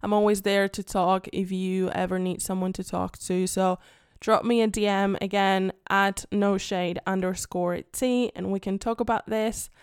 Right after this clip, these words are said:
I'll be very, very happy to help whoever needs it. And as I said before, remember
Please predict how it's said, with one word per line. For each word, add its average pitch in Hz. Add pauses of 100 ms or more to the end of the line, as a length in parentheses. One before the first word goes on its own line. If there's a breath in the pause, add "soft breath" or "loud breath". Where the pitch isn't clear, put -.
(340 soft breath)
I'll 190
be 185
very, 190
very 190
happy 180
to -
help 180
whoever 214
needs 214
it. 240 (540 soft breath)
And 190
as 208
I 214
said 196
before, 185
remember 185